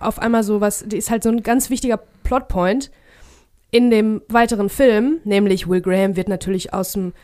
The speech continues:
aus der, ähm, äh, aus dem Retirement zurückgeholt.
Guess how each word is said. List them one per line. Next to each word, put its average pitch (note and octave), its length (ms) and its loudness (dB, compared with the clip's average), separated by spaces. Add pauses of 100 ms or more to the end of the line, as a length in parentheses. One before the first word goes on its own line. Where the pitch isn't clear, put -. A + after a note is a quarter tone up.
(300)
aus F#3+ 300 -2
der, F3+ 340 -2
ähm, E3+ 360 -8 (420)
äh, E2+ 440 -20
aus G3+ 140 -6
dem G#3+ 100 0
Retirement G#3+ 560 2
zurückgeholt. G#3+ 1000 4